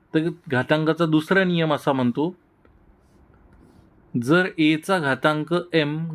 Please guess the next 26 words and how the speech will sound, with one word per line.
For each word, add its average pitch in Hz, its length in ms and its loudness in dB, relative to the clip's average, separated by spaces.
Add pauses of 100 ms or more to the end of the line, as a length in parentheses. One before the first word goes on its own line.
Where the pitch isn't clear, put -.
गुणिला 143 480 0 (120)
एचा 135 340 0
घातांक 131 500 -2 (180)
n 160 200 0
असेल, 120 400 -2 (480)
तर 160 120 4
आपण 151 320 -2
कसं 151 240 0
लिहू 135 220 0
शकतो? 139 580 -6
एचा 143 560 -2
घातांक 123 520 -4 (600)
m 185 260 0 (380)
अधिक 147 440 -2 (100)
n, 127 200 0 (320)
जर 143 200 2
यांचा 127 340 0
गुणाकार 131 420 0
असेल, 139 360 -4 (1000)
तर 135 140 2
इथे 139 300 0
काय 165 180 0
होते? 139 260 0
घातांकाची 127 680 -2 (280)
बेरीज 123 420 -2
होते 104 260 -10